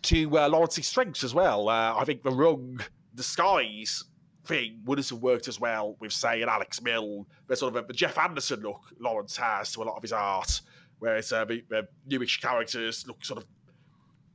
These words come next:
streamlined and a little bulky. Uh, helps hide that a bit better that they're wearing the costumes. If it was, if it was Milne or Cal Hill, I think it would have been a bit more visually, uh, visually given away.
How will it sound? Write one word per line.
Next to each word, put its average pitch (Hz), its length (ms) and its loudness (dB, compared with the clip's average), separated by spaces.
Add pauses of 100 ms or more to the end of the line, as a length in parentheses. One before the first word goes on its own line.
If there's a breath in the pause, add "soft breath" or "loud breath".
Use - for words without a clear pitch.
streamlined 123 840 0
and 113 140 0
a 113 40 -2
little 113 260 -4
bulky. 117 680 -6 (560 soft breath)
Uh, 120 240 2
helps - 420 0
hide 160 320 4
that 156 160 2
a 143 40 -2
bit 160 200 -4
better 208 300 2
that 107 100 2
they're 107 100 -4
wearing 101 240 -4
the 101 60 -16
costumes. 101 600 -8
If 127 60 -8
it 120 40 -10
was, 117 120 -8
if 135 240 -2
it 131 100 0
was 185 260 4
Milne 104 400 2
or 98 300 0
Cal 101 240 -2
Hill, 101 360 -4
I 98 80 -4
think 117 180 -10
it 117 80 -8
would 113 100 -10
have 104 60 -10
been 110 120 -6
a - 20 -6
bit - 180 -10
more 110 320 -2
visually, 120 640 -2
uh, 113 280 0
visually 120 320 -6
given 120 260 -2
away. 117 420 0